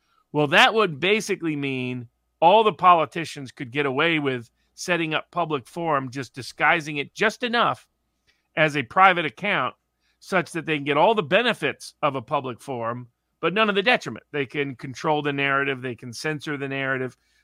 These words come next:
They can delete comments they don't like. They can block comments they don't like. They can block users they don't like to create a fake impression of a public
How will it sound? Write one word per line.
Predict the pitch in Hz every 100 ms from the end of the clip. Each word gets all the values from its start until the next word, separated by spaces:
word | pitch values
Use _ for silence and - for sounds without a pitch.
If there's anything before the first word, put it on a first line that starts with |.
| -
They | 139
can | 131
delete | 113 127 170 170
comments | 156 147 139 -
they | 143
don't | 135 139
like. | 131 131 131 -
They | 120
can | 113 117 110 - _ -
block | 139 180
comments | - 170 160 147 -
they | 139
don't | 135 135
like. | 123 123 123
They | -
can | 110 107
block | 139 147 -
users | 156 196 175 147
they | 147 139
don't | 135
like | 123 123 120
to | 110
create | - 147 127
a |
fake | 113 165 170 - -
impression | 147 - 165 165 147
of | 139
a | 123
public | - 143 135